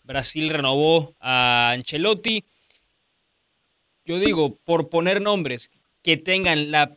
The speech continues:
capacidad financiera de contratar y de darle un proyecto interesante a Guardiola,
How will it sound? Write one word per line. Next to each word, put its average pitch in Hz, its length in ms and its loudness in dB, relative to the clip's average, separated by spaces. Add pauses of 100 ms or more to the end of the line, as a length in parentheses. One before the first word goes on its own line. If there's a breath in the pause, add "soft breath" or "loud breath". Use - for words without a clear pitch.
capacidad 165 680 0
financiera 165 600 -4
de 147 140 -2
contratar 147 600 -2
y 160 100 -4
de 156 100 0
darle 160 240 0
un 180 120 -8
proyecto 170 640 -4
interesante 151 720 0
a 151 40 2
Guardiola, 156 540 0